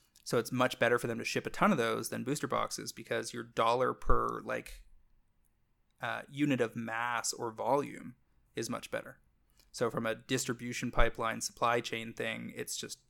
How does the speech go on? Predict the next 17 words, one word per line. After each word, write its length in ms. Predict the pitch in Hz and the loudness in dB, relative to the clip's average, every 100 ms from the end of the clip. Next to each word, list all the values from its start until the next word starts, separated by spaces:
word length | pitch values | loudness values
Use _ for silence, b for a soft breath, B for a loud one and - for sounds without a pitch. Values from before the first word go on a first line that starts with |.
| - | -6
amazing 720 | 127 123 120 123 127 113 113 - | -4 -2 -2 -2 -4 -6 -10 -8
to 100 | 120 | -6
be 160 | 117 | -4
able 160 | 113 117 | -6 -6
to 200 | - 113 | -10 -8
shrink 340 | - 156 151 | -2 0 0
your 100 | 139 | -2
box 460 | 131 117 113 117 - - | 2 4 4 0 -4 -6
and 120 | 117 | -10
increase 460 | 113 120 123 117 | -8 -6 -6 -8
your 120 | 110 123 | -6 6
<laughs> 40 | |
margin 380 | - 139 - 120 | 6 6 4 -2
at 80 | - | 0
the 60 | |
same 300 | - - 110 | 0 0 -4
time. 340 | - 120 120 | 0 0 0